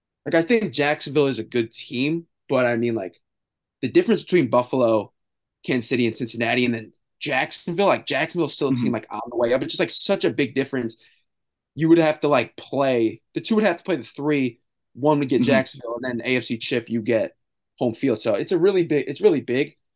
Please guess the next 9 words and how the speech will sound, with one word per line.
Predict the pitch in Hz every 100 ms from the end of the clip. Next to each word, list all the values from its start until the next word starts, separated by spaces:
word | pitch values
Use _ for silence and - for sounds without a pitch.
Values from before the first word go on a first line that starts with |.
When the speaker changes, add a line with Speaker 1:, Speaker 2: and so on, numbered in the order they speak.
| _ _
Speaker 1:
but, | 131
I | 123
mean, | 123 123 120
like, | 117 110 _ _ _ _ _ _ _ _ _ _
I | -
think | 131
at | 113
this | 123
point, | - - 123 117